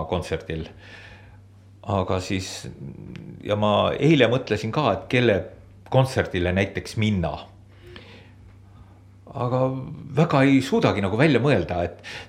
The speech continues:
tänapäevaseid artiste, et nendest ma nii väga lugu ei pea. Ja kõik need,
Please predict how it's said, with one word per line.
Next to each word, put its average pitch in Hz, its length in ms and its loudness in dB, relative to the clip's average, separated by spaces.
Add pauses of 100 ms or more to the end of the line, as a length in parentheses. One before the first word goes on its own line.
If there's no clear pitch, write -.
tänapäevaseid 117 680 2
artiste, 123 480 0
et 117 160 0
nendest 147 320 -2
ma 127 220 2 (100)
nii 143 480 0
väga 101 260 0 (200)
lugu 123 340 0
ei 107 80 -2
pea. 92 220 4 (640)
Ja 101 160 4
kõik 156 400 0
need, 104 400 2